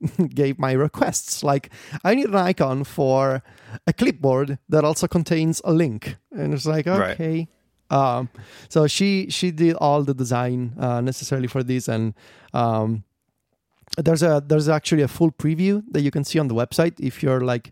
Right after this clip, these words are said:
Speaker 1: we have banners and we have screenshots, but there's also a full preview that you, you can open and, and see all the icons that are included. And, um, yeah, I, you can take a look at my home screens.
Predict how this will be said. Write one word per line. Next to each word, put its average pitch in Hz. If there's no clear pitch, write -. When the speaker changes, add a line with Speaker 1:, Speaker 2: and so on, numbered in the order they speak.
Speaker 1:
we 147
have 208
banners 170
and 139
we 147
have 143
screenshots, 151
but 139
there's 131
also 135
a 123
full 139
preview 127
that 123
you, 113
you 131
can 123
open 123
and, 110
and 113
see 127
all 117
the 110
icons 123
that 131
are 123
included. 127
And, 151
um, 135
yeah, 175
I, 143
you 151
can 151
take -
a 170
look 165
at 147
my 143
home 165
screens. 156